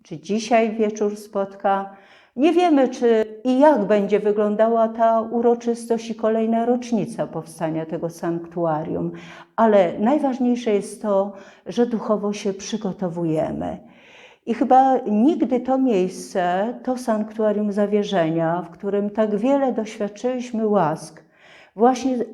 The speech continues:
zawierzenia Bogu, Bożemu prowadzeniu, zawierzenia Matce Bożej, naszej kochanej M T A, to sanktuarium nie miało tak wielkiego znaczenia,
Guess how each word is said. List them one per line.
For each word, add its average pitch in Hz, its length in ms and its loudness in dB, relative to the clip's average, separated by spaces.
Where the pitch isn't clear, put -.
zawierzenia 214 840 0
Bogu, 233 580 2
Bożemu 180 440 -6
prowadzeniu, 220 960 -2
zawierzenia 202 1080 2
Matce 240 400 0
Bożej, 180 680 -2
naszej 202 360 -4
kochanej 196 420 -6
M 185 240 -2
T 190 120 -10
A, 180 500 -2
to 233 80 -2
sanktuarium 233 800 2
nie 220 120 0
miało 226 260 2
tak 226 320 -6
wielkiego 175 540 -4
znaczenia, 180 840 -4